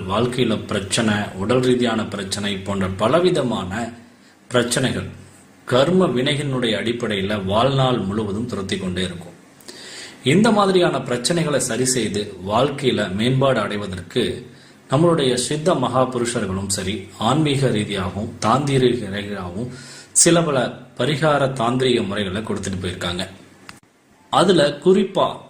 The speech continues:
கடன் பிரச்சனையிலிருந்து மீண்டு வருவதற்கு அவர்கள் சொன்ன ஒரு அற்புதமான ஒரு நேரம் தான் மைத்ரா மூர்த்த நேரம்.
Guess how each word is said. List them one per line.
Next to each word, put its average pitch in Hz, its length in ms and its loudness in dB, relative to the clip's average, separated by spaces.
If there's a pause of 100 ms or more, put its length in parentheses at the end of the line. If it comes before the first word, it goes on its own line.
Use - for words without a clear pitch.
(120)
கடன் 185 400 2
பிரச்சனையிலிருந்து 139 840 0
மீண்டு 127 320 2
வருவதற்கு 101 560 -4 (100)
அவர்கள் 101 440 0
சொன்ன 117 260 2 (120)
ஒரு 95 180 -2 (200)
அற்புதமான 127 680 0
ஒரு 92 160 -4
நேரம் 92 380 -4
தான் 107 180 -4 (260)
மைத்ரா 131 400 2 (280)
மூர்த்த 101 300 -8
நேரம். 90 300 -8